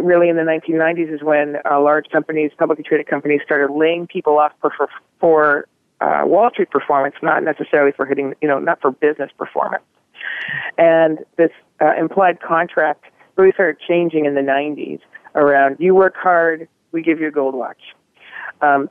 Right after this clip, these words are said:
to, "You work hard, you're not so secure." And really through the two, you know, into the two thousands,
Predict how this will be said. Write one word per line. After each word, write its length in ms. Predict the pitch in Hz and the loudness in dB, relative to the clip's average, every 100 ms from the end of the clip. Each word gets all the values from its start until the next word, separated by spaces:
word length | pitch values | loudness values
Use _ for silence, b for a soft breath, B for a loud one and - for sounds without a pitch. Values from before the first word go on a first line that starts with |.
| - | 2
to, 320 | 160 151 143 | 4 6 4
"You 180 | 156 214 | 2 2
work 220 | 208 202 | 2 2
hard, 400 | 185 170 165 - _ _ _ _ | 0 0 0 -6 _ _ _ _
you're 120 | 220 | -6
not 160 | 214 196 | -4 -4
so 100 | 190 - | -8 -10
secure." 360 | 160 220 - - _ _ B B - | -8 -6 -6 -10 _ _ B B 0
And 180 | 175 | 4
really 180 | 185 190 | 4 4
through 140 | 180 180 | 2 0
the 100 | 160 | -4
two, 140 | 190 165 180 - | -6 0 0 0
you 80 | |
know, 160 | 160 147 _ - | -2 -2 _ -6
into 340 | 190 190 - | -4 -4 -4
the 80 | 175 | -4
two 220 | 170 165 | -2 -2
thousands, 580 | 156 156 151 156 143 139 | 0 0 0 -2 -6 -8